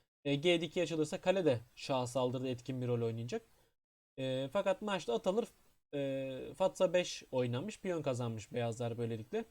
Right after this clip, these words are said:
Fil alır Fatsa beş, fil alır Fatsa beş, at, e, Bursa beş oynuyor siyahlar. Tahminime göre atını Denizli dört karesine gelmek istiyor ama,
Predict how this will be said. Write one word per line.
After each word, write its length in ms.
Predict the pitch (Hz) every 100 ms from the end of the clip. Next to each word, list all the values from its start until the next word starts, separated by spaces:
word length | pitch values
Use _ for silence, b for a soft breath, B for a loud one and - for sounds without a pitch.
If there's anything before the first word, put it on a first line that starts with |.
| b b _ _ _
Fil 140 | 214 196
alır 140 | 156
Fatsa 440 | - 135 - 131 156
beş, 320 | 214 - - -
fil 180 | 208 185
alır 180 | 143 123
Fatsa 420 | 131 120 123 135
beş, 300 | 214 - - -
at, 320 | 208 - - _ _ _ _ _ _
e, 320 | 135 139 139 180
Bursa 300 | 180 208 190
beş 200 | 185 170
oynuyor 300 | 131 127 123
siyahlar. 540 | - 127 113 180 240 - _ _ _ _ _ _ _ _ _ -
Tahminime 480 | 170 180 180 180 175
göre 200 | 170 170
atını 420 | 160 175 175 156 b b _ -
Denizli 340 | 151 170 165 151
dört 240 | 180 180
karesine 420 | 170 143 131 135
gelmek 340 | 127 123 123 120
istiyor 260 | - 226
ama, 220 | 196 208